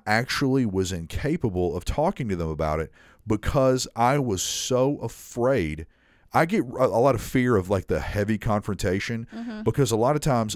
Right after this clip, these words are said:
Speaker 1: I can't just have a normal, warm, and fuzzy confrontation. It's confrontation where I, like, start getting preachy and I start getting angry and I start trying to tell you what you need to do different,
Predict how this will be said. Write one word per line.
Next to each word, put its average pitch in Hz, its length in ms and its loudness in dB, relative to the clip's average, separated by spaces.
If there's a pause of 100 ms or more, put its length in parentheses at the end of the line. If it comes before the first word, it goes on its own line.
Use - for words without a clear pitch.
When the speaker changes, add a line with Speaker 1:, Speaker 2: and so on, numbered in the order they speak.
Speaker 1:
I 131 180 2
can't 147 380 -4
just 110 240 -4
have 120 460 0 (320)
a 110 160 2
normal, 120 680 2 (160)
warm, 101 420 2
and 90 120 -6
fuzzy 101 320 0
confrontation. 92 760 -2 (300)
It's 113 240 0
confrontation 135 800 -2
where 95 160 2
I, 107 120 4
like, 90 300 0
start 78 280 -2
getting 87 260 -4
preachy 120 680 -2 (260)
and 98 120 0
I 104 60 4
start 98 260 0
getting 85 320 -2
angry 120 640 0
and 92 100 -2
I 101 60 2
start 95 260 0
trying 101 180 -4
to - 40 -8
tell 113 240 0
you 107 160 0
what 101 180 0
you 110 80 -2
need 98 160 -2
to 80 60 -6
do 78 140 -4
different, 131 540 0